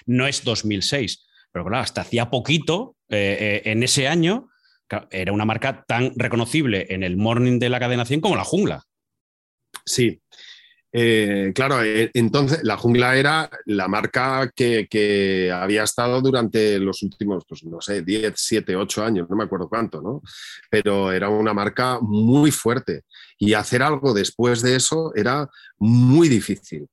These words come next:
Speaker 2: muy difícil, ¿no? Porque había tenido un peso específico muy grande, ¿no? Había estado Avellán, había estado Arús, eh, era una marca de, de, de gran peso, ¿no?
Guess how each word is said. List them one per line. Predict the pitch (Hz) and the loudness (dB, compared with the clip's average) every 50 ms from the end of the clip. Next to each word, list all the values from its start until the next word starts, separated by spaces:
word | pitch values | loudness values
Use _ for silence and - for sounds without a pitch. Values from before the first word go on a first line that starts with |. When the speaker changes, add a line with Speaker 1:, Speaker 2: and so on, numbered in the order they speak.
| _ _ - | _ _ -4
Speaker 2:
muy | - - 233 285 180 170 | 0 2 4 4 6 6
difícil, | 139 110 - - 90 - - 80 76 78 | 4 2 2 -2 -6 -8 -8 -10 -10 -8
¿no? | 87 110 139 | -8 -8 -8
Porque | - - - - - 95 | -8 -10 -10 -8 -6 -4
había | 90 92 98 101 | -2 -2 -2 -2
tenido | - 104 104 107 113 120 | -2 -2 0 2 2 2
un | 120 113 98 | 2 0 0
peso | - 117 107 - 120 | 0 -2 -2 0 0
específico | 113 - - 113 104 - 117 95 127 117 110 - - 135 135 123 | -2 -2 -2 -4 -4 -4 -4 -2 -2 -4 -4 -4 -2 -2 0 2
muy | 101 101 104 107 107 104 | 2 2 2 2 2 2
grande, | 92 90 92 101 104 92 78 73 - - | 0 0 -2 -2 -2 -4 -6 -8 -10 -12
¿no? | 92 123 147 - _ _ _ _ - - _ - | -12 -12 -12 -16 _ _ _ _ -20 -20 _ -8
Había | 85 85 | -8 -6
estado | 80 - 90 80 78 | -6 -8 -10 -10 -10
Avellán, | 78 78 90 107 127 139 131 123 117 | -8 -4 0 0 2 2 2 2 0
había | 98 90 90 90 | 0 -2 -2 -2
estado | 87 - - 98 95 92 | -2 -4 -4 -4 -2 -2
Arús, | 98 110 139 143 139 131 131 131 - - - _ _ _ - - - _ | 0 2 4 4 4 4 4 2 0 -4 -8 _ _ _ -20 -20 -14 _
eh, | - 98 98 98 95 95 92 92 90 90 87 85 82 76 - - - - - - - - - - | -4 -2 0 0 0 0 0 0 0 0 -2 -2 -4 -6 -10 -14 -18 -16 -14 -12 -12 -12 -12 -10
era | - - 98 98 98 | -10 -8 -6 -4 -2
una | 101 110 104 101 | -2 -2 -2 -2
marca | 104 101 101 - - 117 113 117 110 | -2 -4 -6 -6 -6 -4 -2 -2 -2
de, | 101 104 90 92 92 90 | -2 -2 -2 -2 -4 -4
de, | - 80 90 82 90 80 - - | -6 -10 -8 -6 -6 -8 -8 -10
de | 87 82 - 87 85 | -12 -10 -8 -6 -4
gran | 92 104 110 113 104 | -2 -2 0 0 0
peso, | 104 107 101 - - - 80 | 0 -2 -2 -2 -4 -6 -4
¿no? | 80 95 104 | -6 -6 -6